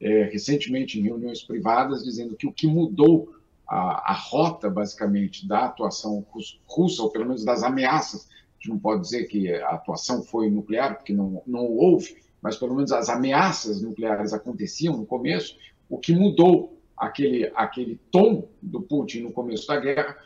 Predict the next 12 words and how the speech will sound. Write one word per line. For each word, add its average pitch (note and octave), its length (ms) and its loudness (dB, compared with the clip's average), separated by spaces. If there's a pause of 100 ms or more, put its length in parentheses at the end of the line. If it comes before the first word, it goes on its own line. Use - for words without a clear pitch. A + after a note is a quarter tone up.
(200)
foi D3 140 4
justamente C#3 640 -2
um E3 80 4
alerta B2+ 580 2 (320)
por F3 160 0
parte C#3 320 0
da D3 120 0
China, C3+ 440 -4 (240)
dizendo A#2+ 440 0
que B2+ 140 -8
nem D3+ 340 0
pensem D3 600 -2